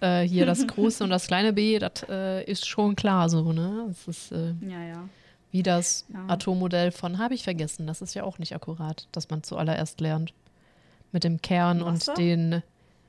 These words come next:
Speaker 1: nee, generell
Speaker 2: Ach so,
Speaker 1: Atommodelle,
Speaker 2: das
Speaker 1: mit dem
Speaker 2: Modell an
Speaker 1: Kern
Speaker 2: sich,
Speaker 1: in
Speaker 2: ja,
Speaker 1: der
Speaker 2: ja.
Speaker 1: Mitte und diesen Kreisen drumherum mit den Elektronen. Das ist ja eigentlich auch, sind ja eigentlich Wolken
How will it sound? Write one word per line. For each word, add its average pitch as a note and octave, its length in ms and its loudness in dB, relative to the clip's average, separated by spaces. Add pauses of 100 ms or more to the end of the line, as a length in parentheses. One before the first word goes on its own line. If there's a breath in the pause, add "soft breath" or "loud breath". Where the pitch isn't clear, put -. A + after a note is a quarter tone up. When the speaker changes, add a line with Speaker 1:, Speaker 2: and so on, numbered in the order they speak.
(360 soft breath)
Speaker 1:
nee, F#3+ 400 4
generell E3 460 2
Speaker 2:
Ach - 40 -8
so, F3 80 0
Speaker 1:
Atommodelle, E3 380 6
Speaker 2:
das - 180 4
Speaker 1:
mit A3 140 4
dem - 80 4
Speaker 2:
Modell A3 140 2
an A#3 80 0
Speaker 1:
Kern F#3+ 420 4
Speaker 2:
sich, F3+ 80 2
Speaker 1:
in F#3 80 4
Speaker 2:
ja, F#3 60 6
Speaker 1:
der F3 100 6
Speaker 2:
ja. F3 60 4
Speaker 1:
Mitte E3+ 520 4
und E3 200 2
diesen E3 320 2
Kreisen E3 420 2
drumherum E3 540 0
mit D#3+ 160 0
den D#3 100 -6
Elektronen. D#3+ 640 -2
Das G3 140 -10
ist - 60 -10
ja E3 100 -8
eigentlich D#3+ 260 -8
auch, D#3+ 100 -8
sind E3+ 160 -8
ja D3+ 80 -8
eigentlich D3+ 220 -12
Wolken D#3 480 -10